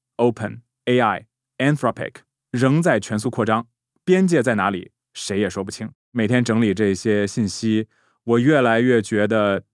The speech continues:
我们正站在一个没有刹车的列车上，方向很刺激，但我还是想多看一眼窗外。这就是今天的A I Daily Briefing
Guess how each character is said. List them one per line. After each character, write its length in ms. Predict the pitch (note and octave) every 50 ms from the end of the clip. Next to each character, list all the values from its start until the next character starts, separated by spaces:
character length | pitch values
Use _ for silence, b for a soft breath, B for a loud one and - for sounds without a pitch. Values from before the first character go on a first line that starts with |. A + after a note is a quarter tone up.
| _ _
我 160 | - A2+ G#2+
们 160 | G2+ G#2+ A2 A#2+
正 240 | A#2 D#3+ C3+ B2
站 240 | A#2 - D3+ B2+ A2+
在 240 | A2 G#2+ A2 G#2 G2
一 160 | F#2+ G2 G#2
个 220 | G2+ B2 A2+ G#2 G2+
没 180 | G2+ G#2 G#2+
有 220 | A#2 A#2 G#2 F#2+ F#2
刹 260 | - - B2+ A2+ A2
车 240 | A2 - - A#2+ A#2
的 160 | G#2+ G2+ G2
列 220 | G2+ A2 A2 G2
车 200 | - - - A2+
上， 260 | G#2 A2 G2+ F#2 - _ _ _ _ _ _ _ _
方 220 | _ - F3 F3+
向 100 | F#3 F#3+
很 160 | D3+ A#2+ B2+ G#2
刺 320 | F#2+ - - - E3+ B2
激， 220 | F#2+ F2+ F2+ - - _ _ _ _ _
但 160 | - F#3 E3+ C#3
我 40 |
还 160 | B2 A2 B2 C3
是 120 | D3+ E3
想 160 | C3+ B2 A2
多 120 | G#2+ C3+ C#3
看 220 | C3+ - D#3 C3+
一 60 | A#2+
眼 120 | G#2 F2+ F2+
窗 220 | - A#2 A2+ A#2+
外。 220 | A#2+ A2+ F#2+ - _ _ _ _ _
这 100 | - -
就 100 | B2 A#2+
是 140 | A2+ A2+ A2+
今 140 | G2+ B2 A#2+
天 100 | A#2+ A#2+
的 80 | A#2
A 220 | A2 - A2+ A#2 A#2
I 160 | A2+ A#2 A#2
Daily 240 | A2 A#2 A2+ A#2 A#2
Briefing 340 | G#2+ A2+ A2+ G#2+ - G2+